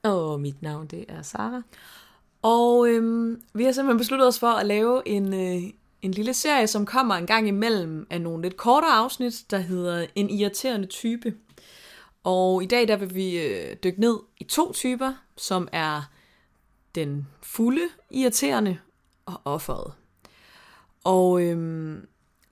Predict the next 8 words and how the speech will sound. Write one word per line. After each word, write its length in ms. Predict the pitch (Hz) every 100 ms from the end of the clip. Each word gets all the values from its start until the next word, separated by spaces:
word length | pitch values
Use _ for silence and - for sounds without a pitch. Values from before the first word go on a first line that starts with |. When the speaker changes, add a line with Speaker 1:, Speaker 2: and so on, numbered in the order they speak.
| -
Speaker 2:
det 120 | 233
gør 180 | 214 208
vi, 160 | 226 254
fordi 500 | - 190 240 240 - -
at 280 | 165 165 -
vi 120 | 165
synes, 680 | 165 - 196 202 214 220 220 -
at 420 | - 165 - -